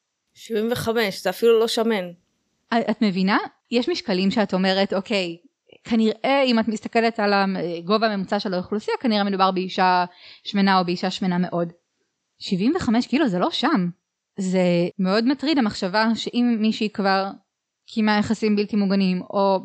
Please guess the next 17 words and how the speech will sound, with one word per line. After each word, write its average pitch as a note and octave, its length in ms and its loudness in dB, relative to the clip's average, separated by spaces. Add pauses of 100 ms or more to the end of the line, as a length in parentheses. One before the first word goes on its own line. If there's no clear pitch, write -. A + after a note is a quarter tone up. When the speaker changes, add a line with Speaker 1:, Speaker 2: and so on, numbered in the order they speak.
(140)
Speaker 2:
בצורה G#3+ 360 -2
כזאת G3+ 280 0
או G3+ 40 2
אחרת G3 300 0
נחשפה F#3 580 0 (560)
למצב G#3 320 0
שבו G3+ 240 0
היא G3+ 160 2
יכולה G#3 260 0
להיות F#3+ 140 0
בהיריון, F3+ 580 0
הגלולה A3 480 0
של A3 160 -4
היום F#3+ 160 0
שאחרי, F#3 440 -4 (420)
היעילות A3 500 0
שלה F#3 180 -2